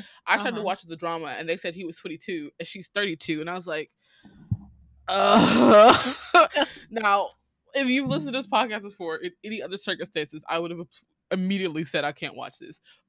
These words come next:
Speaker 1: But then I checked the actual ages of the
Speaker 2: Yeah.
Speaker 1: actual actors, and he's twenty-three and she's twenty-eight.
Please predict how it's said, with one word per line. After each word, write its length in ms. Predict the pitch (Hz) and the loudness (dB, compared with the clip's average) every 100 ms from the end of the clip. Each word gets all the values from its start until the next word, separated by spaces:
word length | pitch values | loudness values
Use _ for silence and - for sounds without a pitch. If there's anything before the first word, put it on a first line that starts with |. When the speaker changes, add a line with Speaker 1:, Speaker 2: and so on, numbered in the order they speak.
| - | -6
Speaker 1:
But 240 | 226 190 | -6 -4
then 220 | 254 269 | -6 -2
I 160 | 240 208 | -2 -4
checked 320 | - 233 214 | -6 -8 -8
the 140 | 170 165 | -4 0
actual 380 | 180 - 165 | 0 -2 -12
ages 540 | 143 156 143 135 135 _ _ _ _ _ | -8 -8 -10 -14 -14 _ _ _ _ _
of 100 | 180 | -8
the 80 | 185 | -2
Speaker 2:
Yeah. 120 | 196 | 4
Speaker 1:
actual 300 | 220 220 175 | 4 4 -4
actors, 680 | 151 156 - 120 69 _ _ _ _ _ | -2 -2 -4 -16 -16 _ _ _ _ _
and 160 | 180 180 | -8 -8
he's 300 | 170 202 214 | -8 -10 -10
twenty-three 360 | - 196 175 156 | -10 -10 -8 -12
and 100 | 160 | -12
she's 160 | 160 | -18
twenty-eight. 440 | - 156 123 - | -18 -16 -14 -16